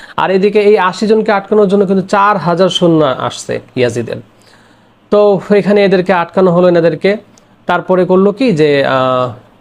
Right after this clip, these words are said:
হোসেন রাদিয়াল্লাহু তাআলা আনহু বললেন যে, তিনটা প্রস্তাব দিয়েছেন যে, "আমাকে তাহলে আপনারা, আহ, আটকায়েন, আটকাবে, আটকাবে না, আমাকে ছেড়ে দাও, আমাকে ছেড়ে দাও, আমি ইয়াজিদের সাথে আলোচনা করবো, ইয়াজিদের সাথে পরামর্শ করব, যেটা হয় সেটা শুরাভিত্তিক হবে।"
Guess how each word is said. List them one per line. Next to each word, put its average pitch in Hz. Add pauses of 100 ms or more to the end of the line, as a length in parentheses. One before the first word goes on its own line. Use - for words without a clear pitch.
(240)
হোসেন 170
রাদিয়াল্লাহু 160
তাআলা 156
আনহু 156
বললেন 147
যে, 131
তিনটা 196
প্রস্তাব 165
দিয়েছেন 127
যে, 160
"আমাকে 151
তাহলে 160
আপনারা, 156 (480)
আহ, 131
আটকায়েন, 196
আটকাবে, 180
আটকাবে 190
না, 247
আমাকে 151
ছেড়ে 180
দাও, 110 (500)
আমাকে 151
ছেড়ে 185
দাও, 226
আমি 185
ইয়াজিদের 190
সাথে 196
আলোচনা 175
করবো, 131
ইয়াজিদের 156
সাথে 160
পরামর্শ 165
করব, 185
যেটা 185
হয় 170
সেটা 165
শুরাভিত্তিক 160
হবে।" 117